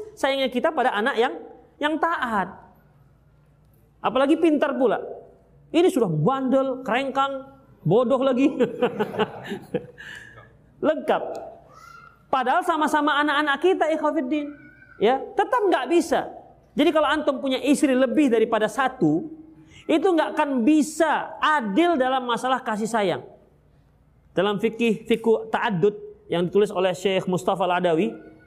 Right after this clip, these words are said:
fikih ta'addud zaujat, yaitu fikih poligami. Bahkan karena cinta itu tak bisa disamakan dengan para istri, tak bisa sama, maka terkait dengan, juga dengan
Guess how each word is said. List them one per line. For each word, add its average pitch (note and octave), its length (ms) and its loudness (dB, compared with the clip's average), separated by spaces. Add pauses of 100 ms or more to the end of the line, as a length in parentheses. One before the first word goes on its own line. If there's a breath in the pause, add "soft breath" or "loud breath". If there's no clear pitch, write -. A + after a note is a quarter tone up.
(140)
fikih G3 240 0
ta'addud F#3 260 -2
zaujat, E3+ 360 2 (180)
yaitu E3 240 2
fikih F#3+ 300 0
poligami. F3 640 0 (360 soft breath)
Bahkan C4+ 560 -2 (300 loud breath)
karena D#4+ 320 0
cinta D#4 420 0
itu C#4+ 300 -2
tak A3+ 320 -2
bisa C4+ 560 2 (160)
disamakan C#4+ 720 2
dengan C4 240 -2
para B3 340 0
istri, A3 600 -4
tak A3 120 0
bisa A#3 140 -2
sama, A#3 400 -2 (240 loud breath)
maka D#4 560 -2
terkait D4 380 -2
dengan, C#4+ 260 0 (100)
juga C#4 300 2
dengan D4 320 -4